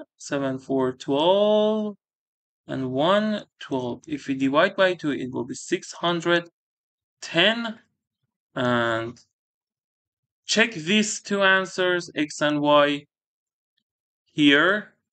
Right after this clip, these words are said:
I've checked and it works. So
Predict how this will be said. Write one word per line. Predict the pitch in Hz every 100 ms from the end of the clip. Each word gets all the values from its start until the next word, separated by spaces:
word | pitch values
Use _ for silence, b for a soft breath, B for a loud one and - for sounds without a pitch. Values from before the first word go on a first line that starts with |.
| _ _ _ b b b b -
I've | 175 196 -
checked | - 262 254 -
and | 165 156 156
it | 160
works. | 143 175 151 - - - - - _ _ _
So | - 135 110